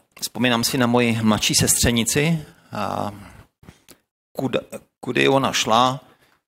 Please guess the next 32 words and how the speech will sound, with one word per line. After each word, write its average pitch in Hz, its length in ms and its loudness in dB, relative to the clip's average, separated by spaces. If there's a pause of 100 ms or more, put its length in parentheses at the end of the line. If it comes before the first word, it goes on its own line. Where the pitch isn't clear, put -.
(360)
kam 123 200 -2
šla, 120 500 2 (340)
tak 110 160 -2 (100)
všude 135 360 0
měla 123 280 0
s - 100 -2
sebou 117 320 -2
takovou, 107 520 -6 (880)
já 87 60 -18
nevím, 87 180 -14
to 101 100 -14
bylo 90 120 -6
něco 92 240 -6
mezi 95 220 -2
panenkou 110 680 0
a 87 40 0
hadrou, 113 720 2 (380)
říkala 123 380 0
tomu 135 240 -2
Dodo. 107 580 0 (960)
A 98 340 2 (640)
to 131 100 -6
byla 139 180 2
velká 151 300 0
katastrofa, 107 760 -2
když 113 220 -4
to 131 140 -2
Dodo 117 600 4
se - 260 -2
někde 107 320 2
jako 104 140 -2
zapomnělo. 98 580 -4